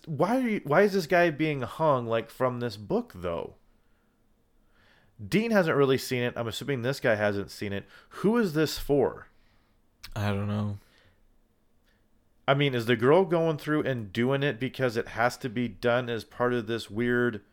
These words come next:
Speaker 1: ritual? But if you're going by this guy who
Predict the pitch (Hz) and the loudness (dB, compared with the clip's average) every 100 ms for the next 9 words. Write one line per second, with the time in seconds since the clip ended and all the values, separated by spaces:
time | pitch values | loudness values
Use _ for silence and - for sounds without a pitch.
0 | _ _ _ _ _ _ _ 92 92 127 | _ _ _ _ _ _ _ -8 -4 -4
1 | - 170 165 156 170 185 196 214 - - | -6 -6 -4 -4 -2 -2 -2 -4 -12 -20
2 | - _ _ - - _ 143 147 156 151 | -20 _ _ -20 -20 _ 0 6 6 6
3 | 147 151 135 202 202 143 131 117 123 - | 2 2 2 2 4 4 4 4 -2 0
4 | 127 127 127 123 113 | 4 4 4 0 -2